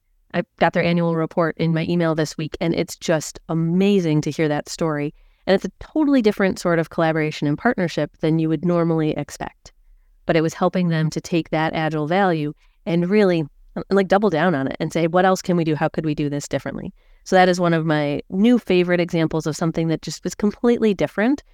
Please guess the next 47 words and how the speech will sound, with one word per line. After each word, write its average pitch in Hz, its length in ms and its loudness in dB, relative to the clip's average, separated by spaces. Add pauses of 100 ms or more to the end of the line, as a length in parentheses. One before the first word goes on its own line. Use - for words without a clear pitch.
(300)
than 180 160 2
what 170 140 0
we 165 120 0
were 156 140 -4
seeing. 156 460 0
It 196 120 0
wasn't 185 440 2
R 170 160 0
F 160 180 -4
P 214 220 -2
driven. 175 560 0
It - 100 -4
wasn't 160 460 -2 (160)
F 180 200 -6
O 175 160 0
A 196 160 4
driven. 180 560 0 (360)
It - 140 -4
wasn't, 170 540 0
uh, 156 280 -4
having 185 240 0
to - 80 -6
call 165 180 -2
a 160 60 -2
convening 220 560 4
to 208 80 0
see 190 160 0
what 175 60 -2
was 175 100 -2
gonna 156 160 0
happen. 180 560 0
So 180 80 -2
it 180 60 -2
was 175 100 -2
organic 156 580 -4
for - 140 -4
both. 247 340 0 (400)
So 165 160 0
it'll 165 100 0
be 170 100 2
interesting 170 360 0
to 165 80 -2
see 165 160 0
how 156 140 0
that 156 200 -4
could 151 160 -8
be 151 300 -4